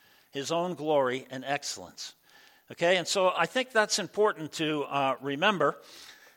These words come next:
Uh, Colossians, where we read from this morning already, uh, in Colossians, uh, chapter one and verse, uh, twenty-six and seven,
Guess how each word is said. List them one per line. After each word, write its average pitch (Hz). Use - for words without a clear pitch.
Uh, 139
Colossians, 180
where 160
we 151
read 180
from 156
this 135
morning 190
already, 147
uh, 147
in 147
Colossians, 160
uh, 139
chapter 202
one 170
and 139
verse, 165
uh, 127
twenty-six 185
and 127
seven, 147